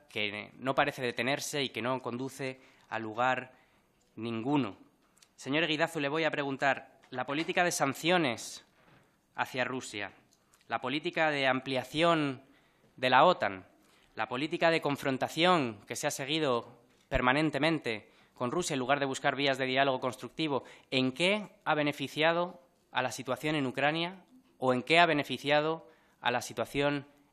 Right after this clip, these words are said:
en Siria? Resulta que el establishment europeo se lanzó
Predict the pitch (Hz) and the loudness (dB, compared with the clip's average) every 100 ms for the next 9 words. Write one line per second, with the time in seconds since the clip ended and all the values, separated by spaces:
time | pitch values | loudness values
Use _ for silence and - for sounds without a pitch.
0 | _ 135 127 - 156 123 104 101 _ _ | _ -2 0 0 -2 -4 -8 -12 _ _
1 | _ _ _ _ - _ _ _ - 113 | _ _ _ _ -20 _ _ _ -8 -2
2 | - 175 175 151 131 - 170 156 151 147 | 2 4 4 4 2 2 2 2 -2 0
3 | 131 131 185 165 147 127 123 - 170 180 | 0 4 4 4 2 2 2 2 4 6
4 | 135 - | 4 -2